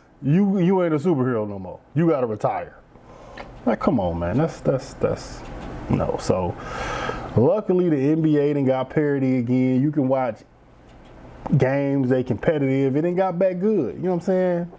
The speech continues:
It ain't got back good as f-, from a c-, competition standpoint. So that's my take on that one. Like, comment, subscribe.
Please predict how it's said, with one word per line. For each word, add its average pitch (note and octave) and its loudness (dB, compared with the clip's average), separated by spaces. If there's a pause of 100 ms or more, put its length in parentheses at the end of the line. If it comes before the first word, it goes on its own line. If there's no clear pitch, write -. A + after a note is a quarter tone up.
(160)
It - 2
ain't E3+ 2
got F3 0
back F3 2
good G3 2
as D#3+ -2 (100)
f-, - -4
from F3 2
a C#3+ 0
c-, - -14 (440)
competition D#3+ 0
standpoint. A2+ -2
So G2 0 (1900)
that's C#3+ 2
my C3+ 2
take A#2+ 0
on E2+ 0
that D3 2
one. C3+ 0 (720)
Like, G#2 0
comment, G#2 0
subscribe. C3 -2